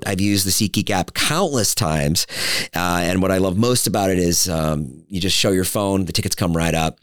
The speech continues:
and you go right into the show. You don't have to worry about losing the tickets, which is something that I have done in the past. Please go check out SeatGeek. They've just been a great partner over the years. They sponsored The Last Roast.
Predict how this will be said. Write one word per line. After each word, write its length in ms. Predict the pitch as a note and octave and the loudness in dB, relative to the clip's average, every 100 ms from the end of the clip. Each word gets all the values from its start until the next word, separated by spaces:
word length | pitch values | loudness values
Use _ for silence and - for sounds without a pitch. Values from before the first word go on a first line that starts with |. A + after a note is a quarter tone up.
| - - - - | -10 -6 -6 -4
and 140 | E2 | -2
you 60 | D#2+ | 0
go 120 | D#2+ | 0
right 220 | D#2 D2+ | 0 2
into 260 | D2 D2 D2 | 0 0 -2
the 80 | D#2 | -2
show. 220 | - D2+ | 0 0
You 80 | D2 | 0
don't 80 | D2+ | 0
have 80 | D#2 | -2
to 100 | C#2+ | -2
worry 140 | D2+ | 0
about 180 | C#2+ C2+ | 0 0
losing 200 | D#2 D2 | 0 0
the 80 | C#2+ | 0
tickets, 300 | D#2+ C#2 - | 0 -2 -2
which 100 | - | -2
is 180 | D2+ - | -2 -2
something 560 | - G3+ - F3 D3+ C3 | -2 -2 0 0 0 -2
that 400 | A2+ A2+ G#2+ - - - _ _ - - - - - - - | -2 -4 -4 -10 -20 -20 _ _ -6 -6 -4 -8 -10 -14 -6
I 120 | F2+ | -2
have 140 | G2 F#2 | 0 0
done 160 | F#2 | 0
in 60 | F2+ | 0
the 60 | |
past. 440 | E2 E2+ - - - | 0 -2 -2 -4 -2
Please 200 | E3+ E3 | 0 2
go 80 | D3+ | 2
check 160 | D3 | 2
out 140 | B2+ A2 | 0 2
SeatGeek. 460 | - G#2+ - G2 | 2 0 0 0
They've 120 | G#2+ F#2+ | 0 0
just 180 | G#2 | 0
been 120 | - G2 | 0 0
a 100 | F2+ | -2
great 540 | - G2+ G2 F#2+ - _ _ | 0 2 2 0 -4 _ _
partner 480 | - C#3+ C#3 B2+ B2 | -6 -4 0 2 2
over 140 | A#2 A2 | 4 2
the 100 | G#2+ | 2
years. 500 | G#2+ G#2+ G#2 G2+ - | 2 2 2 2 0
They 100 | F2+ | 0
sponsored 340 | - F#2 F2 | 0 0 0
The 60 | E2 | 0
Last 340 | E2+ E2 - | 0 0 0
Roast. 420 | F#2 F#2 F2+ - | 2 2 2 -2